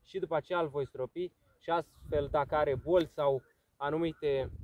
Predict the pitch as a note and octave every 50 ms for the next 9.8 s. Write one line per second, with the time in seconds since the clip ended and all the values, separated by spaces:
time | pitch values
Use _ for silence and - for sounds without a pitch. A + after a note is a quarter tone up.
0 | - - - - - - - - - - - - - - - - - - - -
1 | - - E3+ F3 D3+ - D#3 D3 - - C#3+ B2+ - - E3+ F3+ F#3+ F#3+ F3 -
2 | - - - - - E3 D#3 D#3+ D3+ C#3+ - C#3+ C#3 C#3 - - G#3 G3 D#3 D3+
3 | D3 - - E3 D3 E3+ D#3 - - - C3 C3 - F#3 F#3+ G3 F3+ - - -
4 | - - - - - - - - - D#3 D#3 D3+ D3+ D3 C#3 C3 - _ _ -
5 | _ - D3+ E3+ F3+ D#3+ D#3 E3 D3+ - - D#3+ D3 - C3+ D3+ C#3+ B2+ B2+ A2
6 | G2 - - - - - - - _ _ _ _ _ _ _ _ _ _ _ _
7 | _ _ _ _ - - - - - _ _ _ _ _ _ - G#3 A3 - G#3
8 | F#3+ E3 - G3 G3+ G3 F#3 F3 E3 D#3+ D#3 D3+ D3+ D3 C#3+ C#3 - - E3 F#3+
9 | F#3 F3 - - - E3+ E3 D#3+ D#3+ D#3 D#3 D3+ D3+ D3 D3